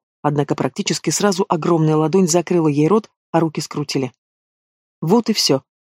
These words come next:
промелькнуло у нее в голове, когда девушку затащили на заднее сиденье автомобиля. Отчаянные попытки вырваться ни к чему не привели. С обеих сторон уселись те, что поджидали ее подаркой, а третий сел рядом с водителем.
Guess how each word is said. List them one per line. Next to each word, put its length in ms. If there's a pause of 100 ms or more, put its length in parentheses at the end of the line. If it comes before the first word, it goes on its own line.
(160)
промелькнуло 640
у 80
нее 200
в 80
голове, 360 (260)
когда 220
девушку 400
затащили 440
на 140
заднее 300
сиденье 400
автомобиля. 600 (440)
Отчаянные 400
попытки 420
вырваться 400
ни 100
к 60
чему 220
не 100
привели. 380 (340)
С 100
обеих 280
сторон 320
уселись 380
те, 140
что 180
поджидали 460
ее 140
подаркой, 520 (160)
а 100
третий 320
сел 260
рядом 280
с 100
водителем. 420